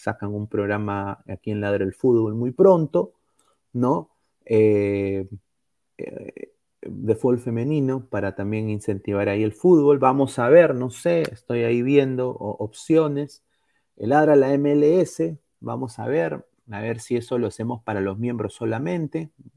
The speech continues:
o no. Evaristo dice, "Reacciones, señor", dice, puede ser, ¿ah? Reacciones puede ser. Es que el problema también a veces con las reacciones es que a veces te quieren joder.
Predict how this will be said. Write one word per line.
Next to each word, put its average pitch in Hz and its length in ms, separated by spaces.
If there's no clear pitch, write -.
o 101 140
no. 170 320
Evaristo 131 560
dice, 135 300
"Reacciones, 117 760
señor", 117 480
dice, 110 300
puede 104 280
ser, 110 300
¿ah? 110 300
Reacciones 117 540
puede 104 280
ser. - 300
Es 117 120
que - 140
el 143 80
problema 117 480
también 110 340
a 110 60
veces 110 260
con 127 160
las 113 100
reacciones 113 520
es 110 80
que 120 180
a 107 60
veces - 200
te - 120
quieren 101 260
joder. - 420